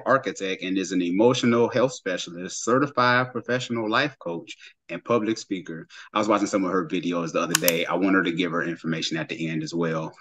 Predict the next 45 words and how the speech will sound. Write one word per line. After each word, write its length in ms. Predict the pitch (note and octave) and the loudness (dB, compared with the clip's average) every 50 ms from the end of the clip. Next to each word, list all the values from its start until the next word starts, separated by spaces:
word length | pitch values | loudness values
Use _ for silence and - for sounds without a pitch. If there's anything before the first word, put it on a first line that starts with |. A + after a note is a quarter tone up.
| - - | -4 0
Uh, 180 | G#2 F#2+ E2+ | 2 2 2
<laughs> 200 | E2 - - F#3 D3 | 4 6 8 8 8
she 240 | - - C#3 C#3+ | 8 8 8 8
is, 260 | C#3 C3+ A#2 A2+ A2 - - - - - _ _ _ _ - | 10 10 8 8 6 4 -2 -12 -14 -16 _ _ _ _ 2
uh, 140 | - G#2+ G#2 | 4 6 6
the 100 | G2 G#2+ | 6 6
host 280 | - B2+ C3 C#3 C3 C3 | 8 8 8 6 8 6
of 40 | A2 | 4
the 60 | G#2 | 6
highly 300 | G2 B2 B2+ C3+ D3 C#3+ | 6 6 8 8 8 8
rated 360 | C3+ C3+ C3+ C3 B2+ C3 B2 - | 8 8 6 6 6 6 4 6
"I 160 | - A#2 C3 | 4 2 2
Said 320 | B2+ - C3+ B2+ B2+ B2 A#2+ | 2 0 -2 -2 -2 0 0
No" 260 | A#2+ B2 A#2+ A#2+ A2+ | 0 -2 -2 -2 -4
podcast 720 | - - B2 B2+ C3 A#2+ G#2 - G2+ G2 F#2+ G2 - - | -4 -2 0 0 0 0 -2 -2 -2 0 0 0 -2 -4
on 220 | G2+ G2 F#2+ F#2+ F#2+ | -6 -6 -6 -4 -2
iTunes. 720 | F#2+ G2+ A2+ B2 B2+ - F2+ F2 F2 F2 F2 - - - _ _ _ _ _ _ | 0 0 0 0 -2 -4 -6 -6 -6 -6 -8 -10 -14 -16 _ _ _ _ _ _
Her 120 | - F2+ E2+ | -4 -4 0
coaching 400 | - - A#2+ A#2+ A2 C3 B2+ B2 | 4 4 4 4 4 2 0 2
focuses 440 | B2+ A#2+ G#2+ A2+ A2 A#2 A2 G#2 G2+ | 2 2 2 2 -2 -4 -4 -4 -4
on 160 | F#2+ F#2 F#2 | -4 -6 -2
helping 380 | G#2 G#2+ A2 G2 - G2+ F#2 E2+ | 0 0 0 0 0 -2 -2 0
Black 280 | F#2 G2 G#2+ A#2 - | 0 2 0 2 2
and 100 | A#2 A2+ | 0 2
brown 320 | G2 A2+ A2+ A2+ A2+ A2 A2 | 4 6 6 6 6 6 4
women 240 | A2 A2 A2 G#2+ G#2+ | 2 2 0 0 -2
of 100 | G#2+ - | -4 -4
color 280 | - - G#2 G2 G2 G2 | -4 -2 -2 0 0 -2
define, 680 | F2 D#2+ E2 E2+ - - G2+ G#2 G2+ G2+ G2+ G#2 G#2+ A2 | -4 -4 -8 -10 -8 -4 -2 -2 0 0 0 0 -2 -2
set, 420 | - - - F#2+ F#2+ G2 G2 - | -4 -6 -6 -4 -2 -2 -4 -4
and 180 | F2+ F2 E2 E2+ | -6 -6 -6 -4
maintain 440 | F2+ F#2 F#2 - - G2 F#2+ F#2+ | -4 -4 -4 -4 -2 -2 -2 -2
healthy 320 | F2+ G#2 G#2+ G#2 - - G#2 | 0 2 0 2 2 0 -2
boundaries 580 | F2 F2+ G#2 G#2 G2+ F#2+ F#2 F#2+ F2+ F#2 - | 0 2 2 2 2 2 2 0 0 -2 -2
for 260 | - - - G#2 A#2+ B2 | -2 0 2 4 4 4
themselves. 640 | G#2+ G#2+ G#2 G2+ - - F#2 E2+ D#2+ D#2 D2 - | 4 2 0 0 0 -2 -4 -4 -4 -4 -6 -6
I 140 | - - F2 | -6 -4 -4
love 440 | F2+ F#2 F#2 E2+ E2 E2+ D#2 D#2 D#2 | -6 -6 -6 -6 -6 -6 -6 -8 -8
that. 260 | D#2+ E2 E2 E2 - - - - - - _ _ _ _ _ - | -6 -6 -6 -6 -8 -12 -16 -18 -18 -20 _ _ _ _ _ -2
I've 180 | - - - E4 | 0 0 2 2
been 260 | F4+ F4 - C#3 B2 | 4 6 8 8 10
listening 720 | A#2+ B2+ C3 C3 C3 B2+ - B2+ A2+ A#2 A#2 A2+ A2+ A2 - | 10 10 10 10 8 8 6 8 10 10 10 10 10 8 4
to 140 | - A#2+ G#2 | 2 2 2
her 340 | - - B2 B2 A#2 A2+ A2 | 4 6 6 6 6 6 4
since, 760 | G#2+ - - - A#2+ A2+ G#2+ G#2 G2+ G2+ - - - - - | 2 0 0 0 2 4 4 4 2 0 -2 -6 -12 -14 -16